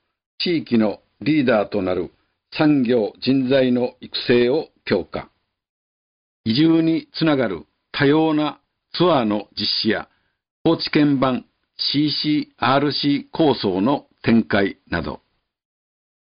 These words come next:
強化のポイント二、地域産業クラスターの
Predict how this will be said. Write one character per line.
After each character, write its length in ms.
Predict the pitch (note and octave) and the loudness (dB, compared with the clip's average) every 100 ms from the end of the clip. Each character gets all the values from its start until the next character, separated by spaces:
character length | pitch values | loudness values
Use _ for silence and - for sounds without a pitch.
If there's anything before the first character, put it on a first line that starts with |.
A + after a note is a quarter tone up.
| _ _ _ - | _ _ _ -2
強 240 | F3+ D3 | 2 2
化 140 | A2+ | 0
の 240 | G2+ F#2 - - | -2 -4 -8 -4
ポ 140 | A2+ | 2
イ 80 | A#2+ | 4
ン 100 | A2+ | 2
ト 380 | - G2+ G2 - _ | 0 -2 -2 -6 _
二、 320 | F#2+ F#2+ F#2+ - _ _ _ _ _ _ _ _ _ _ - | -2 -2 -2 -10 _ _ _ _ _ _ _ _ _ _ -6
地 220 | F#3 D#3 | -2 -2
域 360 | - G2+ F#2 - - | -2 -4 -4 -6 -6
産 260 | C#3+ D#3+ D#3 | 0 0 2
業 300 | D3+ C#3+ A#2 | 0 0 -4
ク 180 | - C#3+ | -4 -2
ラ 100 | C#3+ | -2
ス 140 | - | -4
タ 80 | G#2 | -4
ー 140 | F2+ E2+ | -2 -2
の 240 | C3 | -2